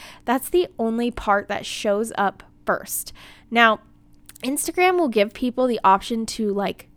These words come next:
read more or click the read more button of your bio, um, you know, if they click on it, but we need to make sure that they actually want to <laughs> click on it first. So you are limited to a certain number of characters in your bio, so don't put something like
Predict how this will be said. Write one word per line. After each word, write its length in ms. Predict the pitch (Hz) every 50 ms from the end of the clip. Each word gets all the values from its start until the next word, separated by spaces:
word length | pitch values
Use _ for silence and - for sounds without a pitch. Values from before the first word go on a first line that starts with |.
| _ -
read 380 | 185 180 202 208 202 196 208
more 320 | 202 185 180 180 185 196 190
or 60 | 190
click 260 | 190 - 208 190 -
the 100 | - 196
read 240 | 202 196 190 196 202
more 200 | 208 185 185 185
button 460 | 190 - 185 - - 214 226 254 269 -
of 140 | 262 247
your 120 | 285 285 262
bio, 440 | 277 269 269 285 285 294 302 302 302 - - - - - - - -
um, 460 | - 226 220 220 208 196 196 196 190 - - _ - _
you 120 | - 220 196
know, 200 | 185 190 208 - - -
if 200 | 214 240 240 -
they 140 | 277 247 240
click 240 | - 240 202 190 196
on 140 | 185 190 220
it, 200 | 277 330 294 - _ - _ _ -
but 440 | 208 180 - 233 226 214 - - 196
we 160 | 233 240 254
need 160 | 262 262 247
to 80 | - 240
make 180 | 220 220 220
sure 180 | - - 208 196
that 140 | 196 196 -
they 100 | 196 190
actually 320 | 190 190 - - 214 220
want 400 | 214 190 202 240 277 294 - -
to 120 | - - -
<laughs> 20 |
click 380 | - - - - - - - -
on 140 | 226 202 196
it 120 | - - - -
first. 460 | 214 185 151 - - - - - -
So 400 | - - - - 247 226 220 220 - - - - - - -
you 260 | 214 233 262 294 302
are 200 | - 294 247 220
limited 640 | 214 208 226 277 339 370 370 381 392 381 370 - -
to 100 | 277 254
a 60 | 262
certain 280 | - - 233 220 226
number 180 | 240 240 240 247
of 100 | 254 -
characters 420 | - 233 202 202 - 240 233 -
in 60 | 247 269
your 140 | 311 330
bio, 380 | - 220 - 208 214 220 247 262 -
so 160 | - - 240
don't 220 | 233 247 269 -
put 160 | - 311 311 -
something 460 | - 285 269 254 - 269 262 262 254
like 340 | 233 220 208 208 214 -